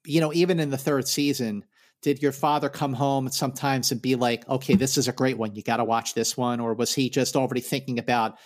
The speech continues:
about filming, you know, in the next episode and remembering his lines?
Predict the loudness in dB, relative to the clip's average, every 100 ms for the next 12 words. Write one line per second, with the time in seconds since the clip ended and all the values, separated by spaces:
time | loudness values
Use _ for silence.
0 | -20 _ _ _ _ _ -6 -6 -2 0
1 | 0 -2 0 2 2 -4 -10 -4 0 2
2 | 0 -2 -2 0 2 2 0 0 2 2
3 | 2 0 -2 -4 -2 0 -2 -4 -4 0
4 | 2 0 -4 -14